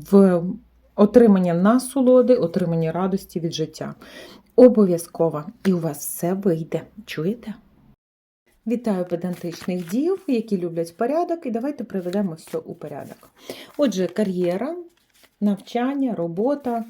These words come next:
кожному своє, в одному полі, все вирішується. Отже, був певний момент, коли ви мали певне уявлення про те, що ви маєте отримати, і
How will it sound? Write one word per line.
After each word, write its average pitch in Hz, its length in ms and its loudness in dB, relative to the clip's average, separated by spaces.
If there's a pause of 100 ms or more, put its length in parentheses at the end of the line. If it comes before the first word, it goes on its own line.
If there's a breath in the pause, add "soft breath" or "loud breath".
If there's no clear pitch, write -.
кожному 165 380 -8
своє, 208 560 -2
в 240 80 -6
одному 156 420 -4
полі, 285 440 -2
все 196 260 -8
вирішується. 160 680 -10 (240)
Отже, 180 340 -2 (520 loud breath)
був 269 280 -2
певний 196 280 2
момент, 269 440 0
коли 208 600 -2
ви 208 200 0
мали 180 380 -2
певне 170 320 -8
уявлення 170 680 -4
про 196 260 -4
те, 180 240 -6
що - 200 -10
ви 175 120 -6
маєте 190 360 -2
отримати, 349 580 -4 (380 loud breath)
і 320 360 -2